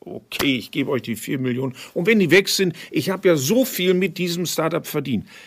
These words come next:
Diese Geschichten haben wir noch nicht genug in Deutschland. Und zusätzlich ist in den U S A, dass viele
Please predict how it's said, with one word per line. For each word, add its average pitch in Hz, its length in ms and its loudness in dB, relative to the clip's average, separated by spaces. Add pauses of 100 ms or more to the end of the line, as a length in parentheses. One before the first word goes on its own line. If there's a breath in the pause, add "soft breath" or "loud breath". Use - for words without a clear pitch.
(320 loud breath)
Diese 95 320 -2
Geschichten 90 840 -4
haben 165 420 -4
wir 147 120 -4
noch 135 220 -2
nicht - 260 -4
genug 156 300 -2
in 156 140 -2
Deutschland. - 560 -2 (480 loud breath)
Und 156 340 -2 (120)
zusätzlich 226 960 0
ist 127 220 -6
in - 120 -4
den 131 180 -4
U 139 240 -4
S - 180 -6
A, 135 140 -6
dass 123 280 -8
viele 196 560 -2